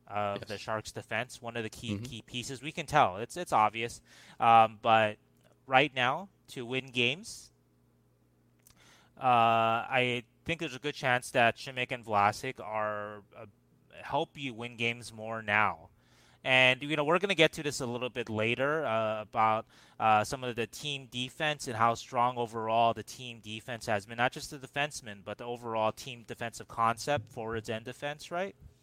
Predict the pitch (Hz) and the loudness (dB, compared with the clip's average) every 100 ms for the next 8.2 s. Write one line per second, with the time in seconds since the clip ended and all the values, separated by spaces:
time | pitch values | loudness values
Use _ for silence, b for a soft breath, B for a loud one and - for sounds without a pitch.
0 | b b b b b 139 131 131 127 127 | b b b b b 2 6 6 6 2
1 | 127 117 - _ _ - - 170 190 165 | -4 -14 -16 _ _ -16 -6 -2 2 0
2 | 151 139 131 123 120 139 120 95 92 _ | 0 -4 -2 2 2 2 -4 -8 -10 _
3 | b b b - 151 135 147 151 160 - | b b b -6 -2 -2 -2 -2 -4 0
4 | 139 131 123 131 139 - _ 139 110 117 | 0 4 4 4 0 -18 _ -4 -4 -4
5 | 131 - 123 - 156 147 139 139 123 123 | -10 -12 -12 -10 -10 -8 -8 -6 -8 -10
6 | 117 110 117 - 123 123 131 127 143 143 | -10 -14 -14 -4 2 2 2 -4 -10 -10
7 | 131 113 107 120 113 117 120 117 143 123 | -6 -4 -4 -6 -10 -8 -6 -6 -4 4
8 | 127 175 | 4 4